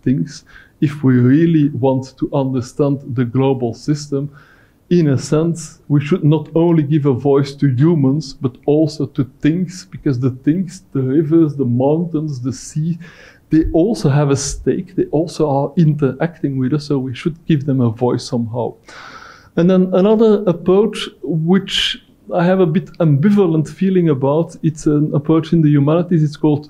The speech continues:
posthumanism. And the idea is to be not anthropocentric. That means not like traditional social science to take the individual human as the final arbiter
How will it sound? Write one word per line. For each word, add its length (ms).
posthumanism. 1120
And 120
the 100
idea 220
is 180
to 80
be 260
not 380
anthropocentric. 1040
That 160
means 280
not 440
like 480
traditional 680
social 400
science 320
to 60
take 320
the 140
individual 800
human 480
as 200
the 100
final 580
arbiter 540